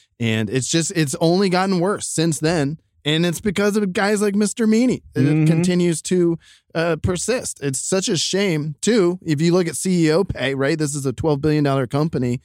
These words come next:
Speaker 1: C E Os used to make anywhere from, like, thirty, maybe forty times as much as their average employee.
Speaker 2: Mm-hmm.
Speaker 1: Even that has skyrocketed, where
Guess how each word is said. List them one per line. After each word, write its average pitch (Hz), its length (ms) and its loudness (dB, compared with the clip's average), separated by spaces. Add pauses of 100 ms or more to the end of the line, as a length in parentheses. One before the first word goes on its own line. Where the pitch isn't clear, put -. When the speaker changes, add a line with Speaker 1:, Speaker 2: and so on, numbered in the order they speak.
(320)
Speaker 1:
C 233 300 2
E 214 40 4
Os 196 280 2
used 214 180 0
to 190 80 0
make 151 340 0
anywhere 151 380 2
from, 139 180 -2
like, 113 160 -2
thirty, 170 440 2
maybe 139 260 2
forty 139 340 0
times 147 280 -2
as 127 100 -8
much 135 300 0
as 123 100 -4
their 127 140 -2
average 123 320 -2
employee. 135 560 2
Speaker 2:
Mm-hmm. 143 480 2
Speaker 1:
Even 220 300 4
that 196 280 2
has 139 180 -4
skyrocketed, 127 680 -4 (240)
where 170 160 2